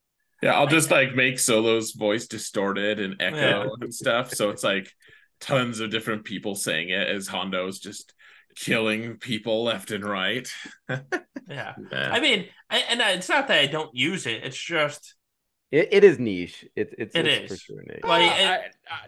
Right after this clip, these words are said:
Speaker 4: I, I, I wouldn't, I would say it's more dated than it is niche. Like,
Speaker 2: Yeah.
Speaker 3: Yeah.
Speaker 4: you're, you, i-,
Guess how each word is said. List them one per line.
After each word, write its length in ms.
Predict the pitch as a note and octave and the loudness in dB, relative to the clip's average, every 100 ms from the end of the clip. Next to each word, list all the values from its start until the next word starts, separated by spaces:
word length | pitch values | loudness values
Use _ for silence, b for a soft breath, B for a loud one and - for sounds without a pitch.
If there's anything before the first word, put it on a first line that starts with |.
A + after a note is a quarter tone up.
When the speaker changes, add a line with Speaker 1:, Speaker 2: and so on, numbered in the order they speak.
| - F3+ | -8 -4
Speaker 4:
I, 60 | |
I, 20 | - G3+ | 2 2
I 20 | |
wouldn't, 280 | F#3+ D#3+ D3+ | 2 -2 -2
I 120 | E3+ | 0
would 160 | F3+ D#3+ | 0 -2
say 200 | E3+ C#3+ | -4 -4
it's 160 | A#2 | -4
more 240 | C#3 C3 A#2 | -8 -6 -8
dated 560 | G2 D3 C3 A2+ G#2+ | -10 -6 -6 -6 -10
than 140 | A2 G2+ | -10 -10
it 100 | G2 | -10
is 240 | F#2 F2+ | -12 -12
niche. 340 | F#2+ F2+ F2+ G#2 | -12 -14 -18 -16
Like, 280 | F#2 F#2+ - _ - | -14 -14 -16 _ -8
Speaker 2:
Yeah. 240 | E3+ A#2 | -2 0
Speaker 3:
Yeah. 220 | F2+ D2 - _ C3+ | 0 -4 -12 _ -10
Speaker 4:
you're, 300 | D3 D#3+ D#3 | -6 -4 -4
you, 180 | D3+ - - | -8 -16 -16
i-, 140 | D3 | -16